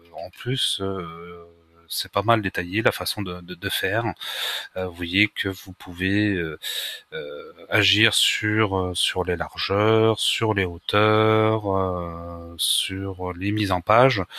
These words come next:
Euh, bon, donc là c'est en anglais puisque c'est sur le site du, du, du, du créateur. Euh, mais justement, si, euh, si je tourne aujourd'hui cette démonstration vidéo, c'est non seulement pour vous présenter,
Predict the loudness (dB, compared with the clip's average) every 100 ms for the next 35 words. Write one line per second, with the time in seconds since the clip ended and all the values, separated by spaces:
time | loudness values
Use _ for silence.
0 | -10 -8 -8 -10 -6 -4 -4 -4 -4 -4
1 | 0 2 2 2 2 4 2 2 -2 -2
2 | 0 0 0 -2 -4 -6 -8 -6 -8 -12
3 | -14 -18 -16 -18 -18 -6 -2 0 4 4
4 | 4 0 -10 -10 -12 -14 -16 -14 -14 -6
5 | -4 -2 -2 0 0 2 2 2 2 0
6 | 2 2 2 -2 -2 -2 0 -2 -2 -2
7 | -2 -4 -4 -2 -2 0 0 0 0 -4
8 | -2 2 2 2 0 0 0 0 0 0
9 | -4 -8 -10 -2 0 2 0 0 0 0